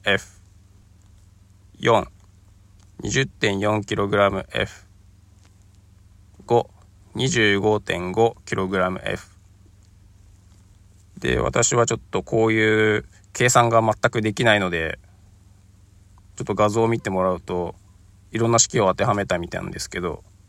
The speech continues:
全く計算ができず、ちょっとお恥ずかしいのですけれども。まあ、大体長さが三十センチメートルで、零点三メートルだとすると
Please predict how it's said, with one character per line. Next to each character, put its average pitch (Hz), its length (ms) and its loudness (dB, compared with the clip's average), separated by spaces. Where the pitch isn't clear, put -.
全 101 80 -2
く - 120 -8
計 110 160 0
算 104 160 2
が 104 100 2
で 98 140 -2
き 104 100 -6
ず、 78 220 -10
ち - 80 -6
ょ - 20 -10
っ - 20 -10
と 95 220 -2
お 117 80 2
恥 110 160 4
ず 107 60 -4
か 113 100 4
し - 160 2
い - 20 -2
の 92 100 -4
で 85 80 -6
す - 120 -10
け - 80 -8
れ 78 80 -10
ど 78 100 -12
も。 71 220 -16
ま - 80 2
あ、 - 20 4
大 135 120 4
体 135 100 0
長 143 240 4
さ 107 140 2
が 95 100 2
三 110 260 2
十 110 140 -2
セ 117 240 -2
ン 117 100 -2
チ - 160 -4
メ 117 140 2
ー 110 40 -2
ト 95 140 -6
ル 90 120 -8
で、 110 260 0
零 131 160 0
点 98 280 -2
三 139 320 4
メ 135 80 4
ー 123 60 0
ト - 120 -6
ル - 160 -12
だ 98 100 -2
と 95 100 -4
す 101 140 -8
る 98 100 -8
と 113 300 -2